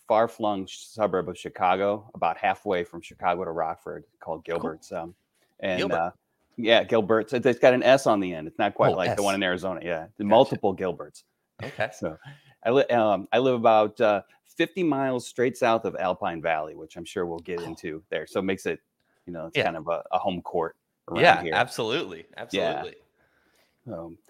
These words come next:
Speaker 1: and, uh, you know, live here. I've got two daughters, got a lovely wife, and, um, they've kind of fled the building at the moment, but, uh,
Speaker 2: <laughs>
Speaker 1: so all good. And, uh, I've really been looking forward to this conversation.
Speaker 2: Yeah, yeah, me too, me too. Um,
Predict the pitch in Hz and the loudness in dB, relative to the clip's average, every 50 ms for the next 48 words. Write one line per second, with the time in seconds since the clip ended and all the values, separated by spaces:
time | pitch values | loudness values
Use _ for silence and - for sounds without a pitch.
0 | _ _ - 110 107 104 101 101 98 98 98 95 92 92 90 90 - _ _ _ | _ _ -6 -2 0 0 2 2 4 6 6 8 6 6 4 2 -4 _ _ _
1 | _ _ _ _ _ _ - 139 143 131 143 143 - 127 131 117 143 147 143 139 | _ _ _ _ _ _ 0 4 6 6 4 4 4 2 4 8 8 8 8 8
2 | 143 117 110 - - - 117 101 107 101 104 110 120 123 131 135 - - - 110 | 6 4 4 4 0 -4 0 2 6 6 6 6 6 4 2 0 -4 -8 -2 0
3 | 95 98 95 - 107 98 92 92 92 90 - - _ _ 104 95 95 90 95 98 | 0 0 0 0 -2 0 0 0 -2 -6 -12 -18 _ _ -2 -2 0 0 0 0
4 | 92 92 90 95 110 131 - - _ _ _ _ _ _ - 92 90 87 87 85 | 2 2 4 2 2 0 -4 -12 _ _ _ _ _ _ -10 -8 -6 -4 -4 -6
5 | 87 95 92 92 92 90 85 87 92 90 - 92 90 85 - - _ _ - 95 | -6 -6 -6 -6 -4 -4 -6 -6 -8 -6 -4 -4 -4 -4 -8 -16 _ _ -6 -6
6 | 92 87 85 - _ _ _ _ _ - 101 95 95 85 98 90 92 92 95 92 | -4 -6 -8 -12 _ _ _ _ _ 0 2 2 2 2 -2 -2 0 0 0 0
7 | 90 85 85 82 95 87 87 82 80 78 80 - - 87 87 - - - - - | -4 -6 -8 -8 -6 -6 -4 -4 -6 -6 -10 -10 -8 -6 -4 -2 -4 -4 -6 -8
8 | - 113 113 98 98 - - - - - 120 101 92 - - - - 101 110 110 | -2 2 4 4 4 2 -2 -12 -4 2 4 4 4 4 0 0 4 4 4 4
9 | 104 117 110 117 127 - - _ _ _ _ _ _ - - - - - - 117 | 6 6 6 6 4 2 -6 _ _ _ _ _ _ -20 -20 -18 -16 -6 -2 0
10 | 113 110 113 120 117 113 123 120 123 123 120 123 - _ - - - 104 104 101 | 2 2 2 2 2 4 4 4 4 4 2 -2 -8 _ -14 -6 -4 -4 -2 0
11 | 117 113 107 104 113 104 101 104 101 101 92 - 107 98 101 98 95 92 - 107 | 2 2 2 2 0 0 0 0 0 -2 -2 2 2 2 4 2 -2 -2 -2 -2
12 | 98 92 87 - 95 90 98 - - 82 _ _ _ _ _ - 120 170 196 165 | -2 -2 -2 -2 -2 -2 -2 -4 -12 -20 _ _ _ _ _ -6 -2 0 2 2
13 | 143 156 165 - 120 127 139 135 - - 190 160 113 101 120 123 - 165 147 113 | 2 2 0 0 0 -2 -8 -8 -6 -4 -4 -4 -4 -4 -8 -8 -6 -6 -4 -4
14 | 95 - - 101 110 110 107 107 104 104 101 92 | -6 -6 -2 0 2 2 2 2 0 -2 -6 -10